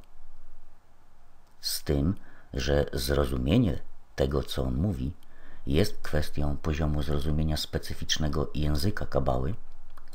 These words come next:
a przede wszystkim poziomu człowieka, który tego języka słucha. Tak więc,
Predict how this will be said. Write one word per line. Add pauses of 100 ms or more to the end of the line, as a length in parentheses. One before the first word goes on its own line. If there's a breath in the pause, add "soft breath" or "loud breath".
(140)
a
przede
wszystkim
poziomu
człowieka,
który
tego
języka
słucha. (2500 loud breath)
Tak
więc,